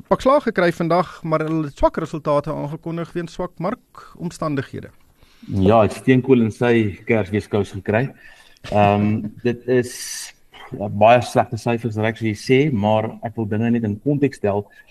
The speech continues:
Speaker 2: Die steenkoolpryse is baie af. Volumes lyk nie sleg nie, maar hulle koste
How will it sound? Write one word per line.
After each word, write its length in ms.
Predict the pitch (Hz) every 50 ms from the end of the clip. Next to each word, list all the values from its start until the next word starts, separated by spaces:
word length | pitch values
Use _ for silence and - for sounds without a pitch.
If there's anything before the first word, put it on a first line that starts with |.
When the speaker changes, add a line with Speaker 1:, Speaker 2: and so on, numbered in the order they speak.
| _ _ _ _ _ _ -
Speaker 2:
Die 460 | 110 107 107 107 107 110 113 - 107
steenkoolpryse 600 | - - 139 131 127 120 117 110 104 101 92 101
is 100 | 95 90
baie 200 | 95 95 95 95
af. 280 | 98 98 127 160 - - - - - - 110 107 107
Volumes 560 | 110 117 113 113 131 160 170 175 165 - - 139
lyk 160 | 135 135 131
nie 80 | 123
sleg 420 | - - - 151 143 131 131 - -
nie, 200 | 117 117 120 117 - _ _ _ _ _ _ _ _
maar 580 | 107 104 107 110 110 110 110 110 - - - - - - -
hulle 140 | 117 123 117
koste 540 | - 156 147 135 - - 139 110 98 90